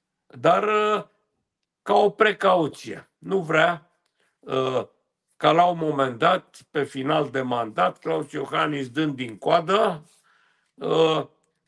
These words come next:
să îi provoace, uh, daune, așa cum s-a întâmplat cu Coldea, de pildă, în raport cu, uh, același Klaus Iohannis.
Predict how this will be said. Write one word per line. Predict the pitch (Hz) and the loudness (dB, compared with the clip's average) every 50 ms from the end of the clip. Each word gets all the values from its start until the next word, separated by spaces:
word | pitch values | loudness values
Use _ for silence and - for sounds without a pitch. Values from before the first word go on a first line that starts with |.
| _ - | _ -20
să | - - - 175 180 185 190 - | -14 -8 -2 2 2 2 2 2
îi | 180 175 156 156 | 0 0 0 0
provoace, | - 156 147 143 139 160 165 165 160 - 165 165 160 156 151 - _ _ _ _ _ | 0 0 0 2 2 2 2 2 2 0 0 2 2 2 0 -4 _ _ _ _ _
uh, | - 139 135 131 131 123 113 113 | -8 -6 -4 -2 -2 -4 -2 0
daune, | 131 147 143 139 139 156 170 196 202 208 202 | 2 4 4 4 2 -2 -4 -4 -4 -4 -4
așa | - - 160 147 - 180 170 156 | -4 -4 -6 -4 -4 -6 -6 -6
cum | - 196 165 | -8 -12 -10
s-a | 139 - 165 | -6 -4 -4
întâmplat | 156 131 - 139 135 - - - 170 170 160 | -4 -6 -6 -10 -12 -8 -4 -4 -4 -4 -4
cu | 175 160 | -6 -12
Coldea, | - - 175 165 135 104 104 107 107 | -8 -4 -2 -2 -2 -2 -4 -8 -8
de | 98 107 117 - | -8 -8 -10 -10
pildă, | - - 113 107 104 95 107 104 - _ _ _ _ _ _ _ _ _ | -10 -14 -16 -16 -14 -12 -12 -12 -12 _ _ _ _ _ _ _ _ _
în | - - - 135 | -12 -6 -4 -2
raport | 135 135 123 - - - 151 147 147 - | 0 0 0 -2 -2 -2 -4 -4 -4 -6
cu, | - - 127 131 135 131 127 _ _ _ _ _ _ _ | -12 -8 -6 -4 -4 -4 -6 _ _ _ _ _ _ _
uh, | - - 117 120 120 120 117 107 101 _ _ _ _ _ _ _ _ _ - - 98 98 - - - _ _ - | -10 -6 -6 -4 -2 -4 -4 -6 -8 _ _ _ _ _ _ _ _ _ -20 -16 -16 -16 -16 -18 -20 _ _ -2
același | - 135 131 - 165 160 151 143 135 - - | 0 0 0 2 2 4 4 4 2 0 0
Klaus | - 143 139 135 127 - | 2 2 2 2 2 0
Iohannis. | 135 131 113 113 107 92 85 - - - - _ | 0 0 2 0 0 -2 -4 -10 -14 -18 -20 _